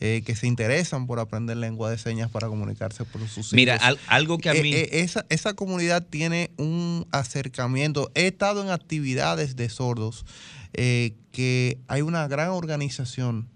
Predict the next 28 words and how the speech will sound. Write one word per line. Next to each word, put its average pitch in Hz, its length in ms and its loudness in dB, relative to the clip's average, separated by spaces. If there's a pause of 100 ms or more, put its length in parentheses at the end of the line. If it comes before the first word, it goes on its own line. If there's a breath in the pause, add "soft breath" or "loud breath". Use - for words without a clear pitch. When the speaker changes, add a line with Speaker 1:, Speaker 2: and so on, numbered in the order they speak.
(480 loud breath)
Speaker 1:
eh, 117 640 2 (380)
buena 143 600 2 (140)
fue - 260 -2
en 135 60 0
Galería 120 480 4
trescientos 110 280 -4
sesenta, 139 420 2
para 104 120 0
darte 117 160 -2
un 123 100 0
ejemplo 120 360 0
de 117 120 0
plazas. 131 640 -2 (500 loud breath)
Eh, 135 640 4
sus, 123 320 0
sus - 760 -4 (140)
organizadores, 127 1040 2
sus 123 240 -6
representantes 123 960 2
son, 123 340 -4 (380 loud breath)
son 165 420 0
bien 165 400 0
organizados 127 960 0
y 131 60 -4
saben 190 380 0
lo 180 100 0
que 165 120 -2
exigen, 113 600 -2